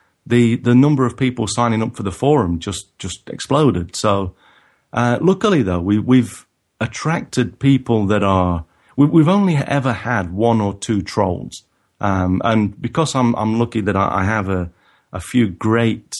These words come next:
moderators, some, some of the people that help moderate there are, are on the, a lot of them are based in the U S. So we, we cover, with me being in Japan, we cover the, the whole time zone. You know, all, we, we're, we're pretty much someone online most of the time.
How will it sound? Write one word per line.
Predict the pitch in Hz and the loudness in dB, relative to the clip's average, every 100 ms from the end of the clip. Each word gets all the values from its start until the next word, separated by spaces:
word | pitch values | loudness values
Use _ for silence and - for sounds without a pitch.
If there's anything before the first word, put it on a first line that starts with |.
| - | -12
moderators, | - 107 107 98 90 87 82 76 - | -2 0 2 2 0 -4 -8 -8 -4
some, | 101 95 | -4 0
some | 120 | 2
of | 110 | 2
the | 98 | 0
people | 117 107 104 95 | 0 0 2 2
that | 92 | 2
help | 98 | 0
moderate | 95 101 101 92 - | 2 2 2 0 0
there | 85 78 71 _ _ _ - | -2 -2 -6 _ _ _ 0
are, | 92 90 95 | 2 2 2
are | 95 - | 0 2
on | 104 101 | 0 2
the, | 92 92 - - | 2 0 0 0
a | |
lot | 127 | 2
of | 127 | 2
them | 104 95 | 2 0
are | |
based | 82 98 95 - | 2 -2 -2 -4
in | 92 | 0
the | 90 | 2
U | 92 90 | 2 2
S. | 95 98 - - - _ | 2 0 -6 -10 -14 _
So | - 98 95 90 - - _ - | -4 0 2 0 -6 -20 _ -2
we, | 117 | 0
we | 123 127 | 2 0
cover, | - 131 | 2 -2
with | 113 117 | 0 2
me | 135 | 2
being | 113 110 104 | 2 2 2
in | 95 | 0
Japan, | 90 90 143 95 90 | -2 -4 -2 0 -2
we | 95 | -2
cover | - 104 98 | -4 -4 -4
the, | 95 98 92 | -2 -2 -4
the | - 92 | -2 -2
whole | 87 104 98 92 - _ _ - | 0 0 0 -4 -8 _ _ -12
time | - 120 120 | -2 2 2
zone. | 95 92 85 78 _ _ _ _ _ - | 2 0 -2 -6 _ _ _ _ _ -2
You | |
know, | 110 | 2
all, | 98 104 | 2 0
we, | 107 107 | 0 0
we're, | 113 107 | 2 2
we're | 95 - 104 | 0 -2 -4
pretty | - 165 139 | -2 2 4
much | - | 4
someone | - 120 101 | 0 2 2
online | 95 92 92 | 2 2 2
most | 92 95 87 | 2 0 -2
of | 87 | -8
the | |
time. | 85 113 95 87 | -2 0 2 0